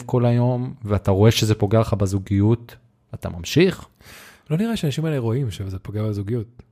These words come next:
Speaker 1: לא, אבל אם אתה יושב עם הבת זוג, זה לא שאתה משחק במחשב, משחק במחשב, משחק במחשב, ככה חצי שנה,
Speaker 2: מהמם.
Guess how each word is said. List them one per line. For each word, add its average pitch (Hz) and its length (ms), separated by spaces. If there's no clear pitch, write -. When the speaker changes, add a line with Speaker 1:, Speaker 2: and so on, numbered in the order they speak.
Speaker 1:
לא, 113 160
אבל 92 200
אם 117 120
אתה 139 180
יושב 123 340
עם 123 120
הבת 107 200
זוג, 127 300
זה - 160
לא 160 100
שאתה 120 1080
משחק 160 280
במחשב, 131 480
משחק 113 280
במחשב, 113 360
משחק 113 280
במחשב, 143 500
ככה 110 240
חצי - 300
שנה, 147 500
Speaker 2:
מהמם. 107 340